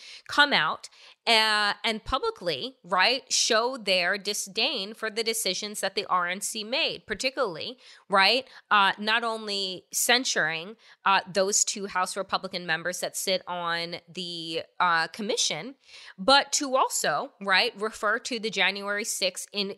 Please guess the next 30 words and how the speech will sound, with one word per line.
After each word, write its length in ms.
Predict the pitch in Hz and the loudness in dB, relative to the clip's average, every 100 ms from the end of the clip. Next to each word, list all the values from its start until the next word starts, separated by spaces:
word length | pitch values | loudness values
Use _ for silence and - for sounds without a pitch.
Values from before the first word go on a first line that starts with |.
| _ | _
uh, 180 | 196 180 - | 4 4 2
insurrection 720 | 208 - 196 170 - - 196 | -2 -2 0 0 0 -2 -2
and 180 | 190 180 147 | -4 -4 0
violent 420 | 175 202 196 - | 2 2 -4 -4
overthrow 520 | 180 175 175 175 170 170 | -4 -4 -8 -4 -4 -4
of 80 | |
the 80 | 170 | -6
government 580 | 160 160 165 170 180 196 - - | 0 0 0 -4 -6 -6 -16 -2
as 200 | 214 214 | 0 0
legitimate 600 | 220 202 190 185 202 - | -2 0 0 0 -2 -4
political 380 | 196 180 175 240 | -2 -2 -2 -4
discourse. 760 | 269 359 - 202 - - - - _ - - - - - 254 | -4 -4 -4 -6 -8 -10 -18 -20 _ -20 -20 -20 -20 0 6
Um, 480 | 285 294 285 285 - _ _ _ _ _ _ _ _ - | 8 8 2 -6 -16 _ _ _ _ _ _ _ _ -8
you 340 | 226 359 508 - | 8 10 10 8
had 520 | 285 254 240 233 226 - | 6 6 4 0 -4 -6
so 460 | - - 294 415 392 | -4 2 2 2 0
much 560 | 226 190 190 - - 202 | 2 4 2 0 -2 -4
breakdown 800 | 180 220 381 - 220 160 156 165 | -2 4 4 2 0 0 0 -2
there 400 | 160 147 185 220 - - | -2 0 0 -2 -8 -2
that 140 | 247 | 2
Donald 320 | 226 226 269 | 4 4 2
Trump, 260 | - 214 220 | 0 -2 -2
of 140 | 233 | -6
course, 340 | - 190 190 - | -6 -2 -2 2
found 300 | 202 185 220 | 2 2 -2
his 240 | 262 247 | -6 -6
way 360 | 190 165 156 214 | 0 0 0 -2
to 240 | - 208 165 | -6 -8 -10
weigh 380 | 180 180 202 233 | -2 4 4 4
in 400 | 196 208 156 220 | 2 -2 -4 -8